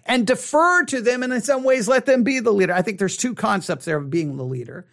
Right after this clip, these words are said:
How do we do this? How do we show this honor? How do we prefer others? Well, we have a love without dissimulation, a love without hypocrisy, that we actually love people and not love people as a disguise to love ourselves.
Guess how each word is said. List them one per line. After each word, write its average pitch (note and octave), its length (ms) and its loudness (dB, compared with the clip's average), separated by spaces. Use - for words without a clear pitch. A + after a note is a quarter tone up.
How G#3 140 0
do C4 60 2
we B3 180 2
do G#3 260 0
this? C#4+ 360 0
How G3+ 100 2
do B3 80 2
we B3 140 0
show B3 260 2
this B3 180 -2
honor? A#3+ 260 2
How G#3 120 0
do A#3+ 80 -2
we C4+ 100 -4
prefer A#3 380 -2
others? A3+ 340 0
Well, G3+ 120 4
we A#3 80 4
have A#3 140 4
a A#3 40 2
love A#3+ 280 4
without B3 280 0
dissimulation, B3+ 760 2
a D#3 80 2
love A3 200 2
without A3+ 300 0
hypocrisy, G3+ 640 -2
that G3 140 -4
we A3 120 2
actually A#3 380 0
love A3 380 2
people A3 500 -2
and F#3+ 180 2
not A3+ 280 2
love A3 320 2
people G3+ 520 0
as G3 180 0
a G#3+ 60 0
disguise G#3 760 0
to G#3 100 2
love F#3+ 200 4
ourselves. G3 420 0